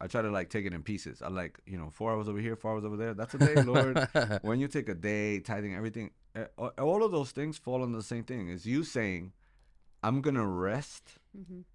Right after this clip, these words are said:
Speaker 1: 'cause that's really for you. "I'm gonna take my day to," right? "Because I trust that, God, you could do more in six days
Speaker 3: Yeah.
Speaker 1: than I can in seven." It's the same concept.
Speaker 2: Yeah.
Speaker 1: When you can and you're constantly going, you're actually going, "I don't trust you.
Speaker 2: Yeah,
Speaker 3: Yeah.
Speaker 2: facts.
Speaker 1: I trust me."
Speaker 2: Yeah, I got
Speaker 3: Mm-hmm.
Speaker 2: this.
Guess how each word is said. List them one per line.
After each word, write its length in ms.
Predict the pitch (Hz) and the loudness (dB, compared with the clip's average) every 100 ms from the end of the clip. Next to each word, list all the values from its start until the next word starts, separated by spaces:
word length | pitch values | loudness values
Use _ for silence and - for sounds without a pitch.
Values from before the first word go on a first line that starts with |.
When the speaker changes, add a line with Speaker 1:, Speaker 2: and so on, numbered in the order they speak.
| - - _ - | -20 -20 _ -8
Speaker 1:
'cause 140 | 101 | 0
that's 200 | 107 - | 0 0
really 180 | 110 95 | -2 -2
for 120 | 82 | -4
you. 200 | 82 76 | -6 -6
"I'm 120 | 87 | -6
gonna 240 | 90 82 - - | -6 -6 -10 -6
take 180 | 110 107 - | -6 -6 -12
my 220 | 98 98 | -10 -8
day 360 | 92 90 87 82 | -4 -2 -2 -4
to," 180 | 80 80 _ _ _ _ | -6 -10 _ _ _ _
right? 280 | - 90 - - | -4 -4 -4 -10
"Because 260 | 98 - 87 | -8 -4 -2
I 100 | 90 | -4
trust 320 | - 98 - | -2 -4 -4
that, 140 | 85 78 | -8 -4
God, 220 | 87 85 | -2 -2
you 60 | 85 | -4
could 140 | 92 | -6
do 100 | 87 | -4
more 240 | 85 87 82 | -4 -4 -6
in 80 | 76 | -8
six 280 | - - - | -10 -12 -8
days 400 | 76 73 69 - | -8 -8 -12 -14
Speaker 3:
Yeah. 180 | 175 160 | -10 -6
Speaker 1:
than 120 | 85 | -6
I 100 | 82 | -6
can 260 | - 82 71 | -6 -6 -8
in 80 | |
seven." 280 | - 76 62 82 | -8 -8 -8 -10
It's 80 | |
the 80 | - | -10
same 180 | - 127 | -10 -8
concept. 440 | 120 123 - - _ | -8 -8 -10 -16 _
Speaker 2:
Yeah. 340 | 101 95 92 92 | 0 2 4 4
Speaker 1:
When 140 | 113 | 4
you 100 | 147 | 2
can 240 | 151 139 143 | 0 -2 0
and 60 | 123 | -2
you're 80 | 101 | -4
constantly 340 | 123 113 107 | -6 -6 -6
going, 280 | 104 123 87 | -4 -4 0
you're 180 | 101 87 | 2 4
actually 380 | 110 - 98 | 2 0 -2
going, 280 | 92 98 87 | -2 -2 0
"I 80 | 98 | 0
don't 140 | 110 | 0
trust 280 | 92 95 - | 0 -4 -4
you. 140 | 71 - - - | -10 -12 -18 -6
Speaker 2:
Yeah, 120 | 98 | -2
Speaker 3:
Yeah. 180 | 92 80 | 0 0
Speaker 2:
facts. 140 | 98 95 | 2 6
Speaker 1:
I 80 | 123 | 4
trust 460 | - 139 123 - | 4 2 2 -4
me." 280 | 90 101 82 | -4 -4 -4
Speaker 2:
Yeah, 340 | 98 98 92 90 | 0 2 2 2
I 120 | 104 | 2
got 180 | 104 101 | 4 4
Speaker 3:
Mm-hmm. 100 | 101 | 2
Speaker 2:
this. 240 | 98 87 | -4 -6